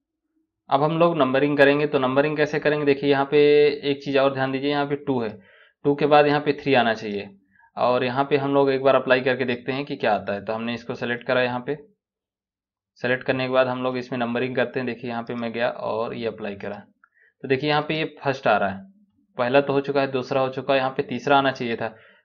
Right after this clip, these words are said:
पर यहाँ पे क्या आ रहा है, फिर से पहला आ रहा है। ये क्यों आ रहा है, क्योंकि हम लोगों ने यहाँ से सेलेक्ट नहीं करा था ऊपर से।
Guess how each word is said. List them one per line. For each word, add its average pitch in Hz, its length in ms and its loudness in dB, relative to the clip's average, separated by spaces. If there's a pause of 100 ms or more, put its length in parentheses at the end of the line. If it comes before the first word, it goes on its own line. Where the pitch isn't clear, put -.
पर 135 120 4
यहाँ 139 180 6
पे 147 100 0
क्या 143 140 6
आ 147 80 8
रहा 147 100 8
है, 147 60 4
फिर 143 160 -4
से 143 140 0
पहला 131 240 6
आ 127 80 8
रहा 120 120 6
है। 117 160 0
ये 135 100 2
क्यों 151 200 4
आ 147 40 8
रहा 147 80 6
है, 147 60 6
क्योंकि 143 220 -4
हम 143 120 2
लोगों 143 200 4
ने 147 220 -2
यहाँ 131 300 0
से 139 120 -6
सेलेक्ट 123 300 -6
नहीं 107 120 -6
करा 101 160 -4
था 104 100 -8
ऊपर 98 240 -6
से। 98 160 -12